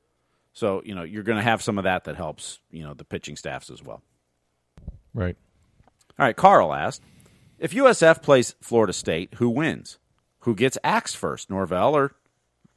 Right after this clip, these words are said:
Speaker 1: or Jeff Scott? I hate for anyone to get released, but hope they can both turn things around. F S U is still paying Willie Taggart. Is U S F still paying Charlie Strong? The Levitt punch still impacts us today."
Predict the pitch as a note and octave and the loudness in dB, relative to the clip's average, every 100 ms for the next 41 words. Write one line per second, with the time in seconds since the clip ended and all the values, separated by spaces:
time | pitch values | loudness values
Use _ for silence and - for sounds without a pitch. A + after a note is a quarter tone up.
0 | _ F#2 F2+ G2 - E3+ F3 - - _ | _ -12 -8 -6 -4 0 0 0 -10 _
1 | _ _ A2 F3+ E3 C#3 D#3 G3 B2+ G#2+ | _ _ 0 0 0 -2 0 0 0 0
2 | A2 F2+ G2 E3 C3 - - A2+ C3 C3+ | -2 -4 -2 0 0 -2 -2 2 2 2
3 | A#2+ G#2+ A#2+ C3 B2 A2 _ - G#2 F2 | -2 0 0 0 -4 -6 _ -8 -6 -6
4 | F2+ C3 F#2 F#2 _ _ _ - C#3 F3+ | 0 0 0 -2 _ _ _ -4 -2 0
5 | - E3+ C#3+ - E3+ - D3 C3+ B2+ A2+ | 0 0 0 2 0 4 2 2 0 0
6 | - C3 C3+ G#2+ - G2+ A#2+ C#3+ D3 C#3+ | 2 2 2 -2 -6 -6 -2 0 0 0
7 | - C3 - B2+ A#2+ A#2+ A#2 A2+ - A2 | -2 -4 0 -2 0 2 2 0 -4 0
8 | A#2+ F3+ G3 _ _ _ _ F#2 A2+ D3 | 2 0 -4 _ _ _ _ -2 2 2
9 | D#3 - C3 B2+ - A#2+ G#2 G#2 F#2+ F#2 | 2 0 0 0 -2 -2 -2 -4 -2 -2
10 | - F2+ - F2 F2+ | -4 -8 -8 -12 -12